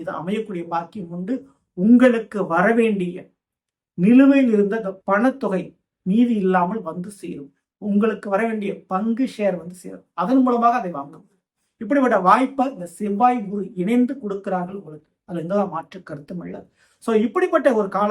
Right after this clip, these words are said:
சூழ்நிலையில நீங்க செய்ய வேண்டியது உங்களுடைய முன்கோபத்தை கொஞ்சம் குறைச்சிக்கிறது, அவசர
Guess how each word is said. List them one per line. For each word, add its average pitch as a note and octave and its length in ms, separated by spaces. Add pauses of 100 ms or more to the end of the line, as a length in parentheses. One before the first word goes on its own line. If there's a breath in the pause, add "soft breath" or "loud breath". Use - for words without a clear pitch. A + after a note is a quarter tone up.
(140)
சூழ்நிலையில F3+ 480 (520)
நீங்க D4 240 (120)
செய்ய G#3 200 (120)
வேண்டியது F3+ 360 (500)
உங்களுடைய A#3 360 (140)
முன்கோபத்தை B3+ 560
கொஞ்சம் G3+ 340
குறைச்சிக்கிறது, E3 500 (420)
அவசர C#4 380